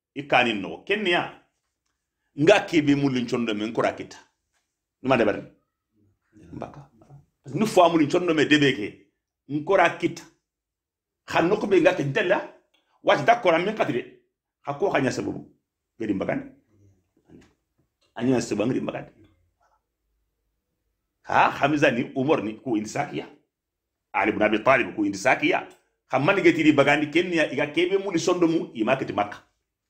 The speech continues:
Donc nokku be ga kiti daga. Kenni manne la ilaha illallah Muhammad Rasulullah. Il mul kiyana cebeti ni nyen kamma in ke bana mul.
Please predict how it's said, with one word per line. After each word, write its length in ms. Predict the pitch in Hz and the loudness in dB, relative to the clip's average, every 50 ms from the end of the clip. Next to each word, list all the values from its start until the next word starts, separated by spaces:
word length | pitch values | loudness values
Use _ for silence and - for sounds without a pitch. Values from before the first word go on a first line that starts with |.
| _ _ _ _ _ _ _ _ _ | _ _ _ _ _ _ _ _ _
Donc 200 | - 101 101 98 | -4 -2 0 2
nokku 200 | 117 127 - 151 | 0 0 2 2
be 100 | 123 104 | 2 2
ga 100 | 110 110 | 2 0
kiti 220 | - - - 92 | -2 -8 -10 -10
daga. 160 | 85 76 - - - _ _ _ _ _ _ _ _ _ _ _ _ _ _ _ _ _ _ _ _ _ _ | -12 -12 -14 -16 -20 _ _ _ _ _ _ _ _ _ _ _ _ _ _ _ _ _ _ _ _ _ _
Kenni 160 | - 117 113 117 | -2 0 2 2
manne 360 | 110 107 101 101 107 104 - | 2 2 0 0 -4 -6 -8
la 240 | - 90 101 104 92 | -4 0 2 2 2
ilaha 320 | 101 98 95 95 87 - - | 0 0 -2 -2 -2 -4 -8
illallah 500 | 98 92 90 85 87 87 101 139 - _ _ | -10 -10 -10 -8 -8 -8 -8 -10 -14 _ _
Muhammad 320 | 92 87 - 87 78 78 | -20 -20 -18 -18 -14 -12
Rasulullah. 500 | 85 80 - - - 80 80 82 82 - - _ _ _ _ _ _ _ _ _ _ | -12 -12 -12 -14 -16 -16 -16 -16 -18 -20 -20 _ _ _ _ _ _ _ _ _ _
Il 100 | 123 131 | 2 4
mul 180 | 139 143 135 139 | 6 4 2 2
kiyana 300 | - 156 170 160 151 135 127 | 2 2 2 4 2 0 -2
cebeti 580 | - 143 135 139 135 131 135 131 - - _ _ _ _ _ _ | -2 -2 -2 -2 -4 -4 -6 -8 -8 -12 _ _ _ _ _ _
ni 140 | 110 113 117 | -12 -10 -6
nyen 180 | 113 117 117 117 | -4 -4 -2 -2
kamma 320 | - 101 101 - - - | -4 -4 -4 -8 -14 -10
in 80 | 117 113 | -10 -2
ke 120 | 104 127 117 | 0 2 2
bana 180 | 110 98 90 | 2 2 0
mul. 180 | 87 78 71 67 | -2 -6 -10 -16